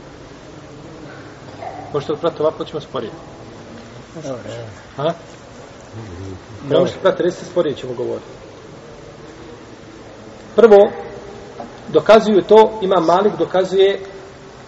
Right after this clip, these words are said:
Speaker 1: sa postupcima stanovnika Medine, amelu ehlil Medine. To je kod njega validan izvor šerijata.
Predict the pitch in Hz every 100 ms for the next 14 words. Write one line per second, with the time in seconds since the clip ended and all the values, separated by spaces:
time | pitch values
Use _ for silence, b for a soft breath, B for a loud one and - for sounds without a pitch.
0 | - - - 156 190 202 196 - - 190
1 | 190 170 - - - - - 170 160 175
2 | 170 165 147 139 127 104 - 156 185 175
3 | 151 160 151 139 127 107 - - - -
4 | - - - 175 147 180 180 196 185 175
5 | - 170 180 170 165 160 165 - 131 120